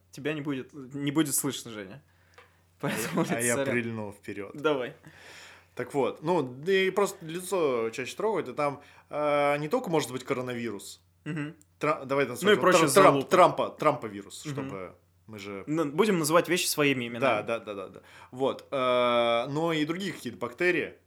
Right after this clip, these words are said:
Speaker 1: Конечно.
Speaker 2: которые могут заразить твое ебло, и ты умрешь нахуй. Вот.
Speaker 1: Да.
Speaker 2: Поэтому, как
Speaker 1: Мгм.
Speaker 2: бы, маска — это, возможно, даже ухудшатель положения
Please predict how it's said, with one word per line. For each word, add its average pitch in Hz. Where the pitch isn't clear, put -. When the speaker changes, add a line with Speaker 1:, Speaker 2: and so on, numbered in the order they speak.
Speaker 1:
Конечно. 151
Speaker 2:
которые 131
могут 131
заразить 135
твое 117
ебло, 127
и 139
ты 131
умрешь 107
нахуй. 95
Вот. 92
Speaker 1:
Да. 147
Speaker 2:
Поэтому, 151
как 147
Speaker 1:
Мгм. 143
Speaker 2:
бы, 151
маска — 165
это, 139
возможно, 135
даже 127
ухудшатель 147
положения 92